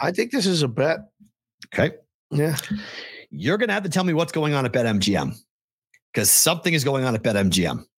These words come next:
Speaker 1: Something's going on.
Speaker 2: They are off market on games in the N H L consistently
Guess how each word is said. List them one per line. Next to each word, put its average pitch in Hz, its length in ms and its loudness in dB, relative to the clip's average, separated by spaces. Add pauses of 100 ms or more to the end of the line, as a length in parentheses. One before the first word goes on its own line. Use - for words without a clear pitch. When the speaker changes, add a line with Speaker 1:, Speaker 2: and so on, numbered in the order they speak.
Speaker 1:
Something's 104 440 -2
going 101 400 0
on. 101 460 2 (400)
Speaker 2:
They 120 480 0
are 202 160 0
off 175 320 0
market 147 560 -2 (1080)
on 127 240 2
games 151 440 2
in 156 160 2
the 170 120 2
N 175 80 2
H 165 220 2
L 98 420 0 (680)
consistently 107 800 2